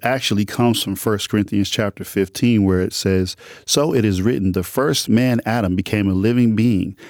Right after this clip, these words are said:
the last Adam a life-giving spirit. The spiritual did not come first, but the natural, and after that the spiritual. The first man was of the dust of the earth, the second man is of heaven.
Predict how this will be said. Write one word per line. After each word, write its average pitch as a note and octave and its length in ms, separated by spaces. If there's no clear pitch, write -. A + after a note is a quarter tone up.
the F#2 140
last B2 520
Adam G2 400
a F#2 140
life-giving G2 600
spirit. G#2 500
The - 100
spiritual C3+ 500
did G2+ 140
not F#2 180
come F2+ 200
first, C3+ 340
but F#2 120
the F2 80
natural, G2 540
and F#2 240
after B2 380
that F2 320
the F#2 100
spiritual. - 640
The F#2 100
first C3 320
man C3 200
was G2+ 140
of F#2+ 80
the F#2 100
dust F#2+ 320
of F2+ 60
the F2 160
earth, B2 260
the F#2 100
second A#2+ 480
man A#2 320
is G2+ 240
of F#2 180
heaven. - 500